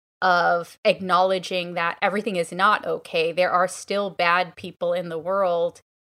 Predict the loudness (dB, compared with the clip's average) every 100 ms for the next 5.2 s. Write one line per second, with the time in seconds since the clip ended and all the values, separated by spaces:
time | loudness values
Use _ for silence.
0 | _ _ -4 0 0 0 -4 -6 -12 -14
1 | -18 _ _ _ 0 0 0 -4 -6 -4
2 | -2 -2 -2 -2 -4 -2 -4 -4 -8 -12
3 | -10 -10 -2 -2 -2 -8 -12 -8 -8 -8
4 | -10 -10 2 4 4 -2 -8 -2 2 4
5 | 4 0